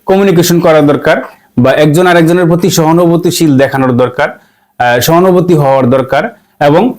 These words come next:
একজন আরেকজনের সাথে, আহ, একজন আরেকজনকে সাপোর্ট করার দরকার। যদি করতে পারেন, একজন আরেকজনের পাশে দাঁড়াতে পারেন,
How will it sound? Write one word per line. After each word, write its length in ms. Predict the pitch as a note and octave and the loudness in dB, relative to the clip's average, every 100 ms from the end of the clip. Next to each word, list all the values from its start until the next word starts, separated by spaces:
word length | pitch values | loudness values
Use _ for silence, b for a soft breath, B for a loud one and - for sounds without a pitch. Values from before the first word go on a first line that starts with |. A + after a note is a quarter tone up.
| - | -4
একজন 280 | D#3+ D3+ G3 | -2 2 2
আরেকজনের 480 | F#3+ F3+ E3+ F#3+ F3+ | 2 2 2 0 0
সাথে, 300 | G3 G3 C#4 | -2 -2 -4
আহ, 480 | D4+ _ _ - | -4 _ _ -6
একজন 320 | C#3+ E3 E3+ G3+ | -2 0 2 2
আরেকজনকে 460 | F3+ F3 G3 A#3+ | 2 2 0 0
সাপোর্ট 400 | - F#3+ G3 F3 | -2 0 0 0
করার 280 | F#3 D3 C3 | 0 2 0
দরকার। 300 | A2+ - F2 - _ _ _ _ _ _ _ - | -2 -4 -10 -12 _ _ _ _ _ _ _ -4
যদি 220 | A#2+ D#3 F#3 | 0 0 2
করতে 300 | A3+ A3+ A3 | 0 2 0
পারেন, 300 | A3+ B3+ D4 D#4+ - _ D3 | 2 0 -2 -8 -18 _ -2
একজন 300 | C#3+ D#3+ F3+ | 0 0 2
আরেকজনের 380 | F3+ E3+ F#3 | 2 2 0
পাশে 280 | F3 E3 G3 | 0 0 0
দাঁড়াতে 320 | G3 G3+ G#3+ | 2 2 0
পারেন, 260 | G#3+ A3 | 0 0